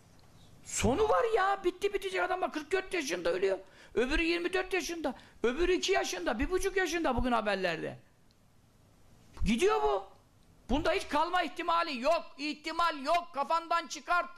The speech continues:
Kazık çakacağım diye bir şey düşünme. Öleceksin ya, bunu devamlı kafana koy da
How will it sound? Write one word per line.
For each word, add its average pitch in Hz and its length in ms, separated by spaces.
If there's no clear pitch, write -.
Kazık 277 340
çakacağım 330 540
diye 330 200
bir 277 200
şey 311 200
düşünme. 294 460
Öleceksin 330 840
ya, 262 320
bunu 262 260
devamlı 349 380
kafana 311 400
koy 359 260
da 330 240